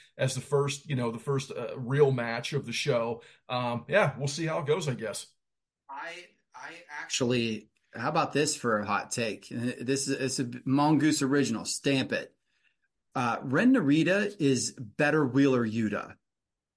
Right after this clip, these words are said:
Speaker 1: Yeah,
Speaker 2: Okay?
Speaker 1: okay.
Speaker 2: And, and what I mean by that is, is that he's a dude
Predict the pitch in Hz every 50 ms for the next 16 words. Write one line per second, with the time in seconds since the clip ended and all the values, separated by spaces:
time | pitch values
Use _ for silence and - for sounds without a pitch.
0 | _ _ - 156 160 135 135 143 175 175 - - - 165 170 139 - _ _ _
1 | _ _ - 160 160 139 143 143 139 143 139 - 147 143 143 139 135 127 123 123
2 | - - - 147 127 123 123 143 165 196 185 175 175 175 180 180 180 165 143 147
3 | 170 196 214 175 139 127 123 123 117 - - - 143 135 120 110 117 131 127 127
4 | 123 - - - 127 123 - - 151 151 160 185 175 247 254 220 175 160 - 147
5 | 143 123 120 120 120 131 147 156 -